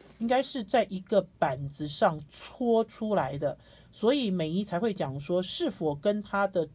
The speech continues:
制作的程序，比如说手工这样子搓有关呢？在台-，在台湾也是，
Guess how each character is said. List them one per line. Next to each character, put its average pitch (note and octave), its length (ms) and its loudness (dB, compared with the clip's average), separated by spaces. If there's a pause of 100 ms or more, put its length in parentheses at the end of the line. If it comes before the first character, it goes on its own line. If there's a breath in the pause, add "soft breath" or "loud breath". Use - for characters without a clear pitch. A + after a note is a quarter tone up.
(120)
制 B3 300 -6
作 F3 400 0
的 - 280 0 (400 soft breath)
程 E3+ 320 -2
序， F#3 280 -4
比 D#3+ 120 -6
如 F3 60 -2
说 A3 120 0
手 C#3+ 440 -2 (100)
工 G3+ 300 2
这 A3+ 100 2
样 F#3 120 4
子 D3+ 160 -12
搓 F3+ 360 0
有 C#3 180 -6
关 D#3 380 -2
呢？ C#3+ 180 -6 (460 loud breath)
在 F#3+ 680 4
台-， F3+ 300 -2 (180)
在 D4 120 6
台 F3 180 0
湾 G3+ 140 2
也 D3 100 -2
是， C#3 320 -8